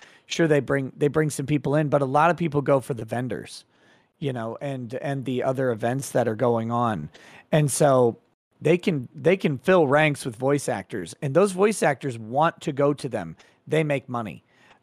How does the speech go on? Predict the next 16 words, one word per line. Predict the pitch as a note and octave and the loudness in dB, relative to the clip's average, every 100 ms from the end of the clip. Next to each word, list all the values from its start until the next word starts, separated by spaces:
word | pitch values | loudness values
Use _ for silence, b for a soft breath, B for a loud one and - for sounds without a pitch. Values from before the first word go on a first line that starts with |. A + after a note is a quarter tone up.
| - | -4
Uh, | C#3+ B2+ A#2 G#2 - A#2+ | -2 -2 -4 -8 -12 -8
they | B2+ | -6
make | C3 C#3+ - | -2 -4 -2
money | C#3 C3+ B2+ | -4 -4 -6
at | - | -6
these | B2 | -8
shows | - C3 A#2 A2+ - | -4 -2 -2 -4 -6
when, | B2 A2+ G#2+ G2+ | -6 -4 -8 -6
when | B2 A#2 | -6 -4
they | A#2+ | -4
go | A#2 A#2 A2 | -2 -2 -2
and | A2+ | -2
when | A2 G#2 | -6 -6
people | B2 A#2 G#2+ | -8 -8 -8
show | - G#2+ | -4 -2
up. | D#2+ C#2 | -2 -4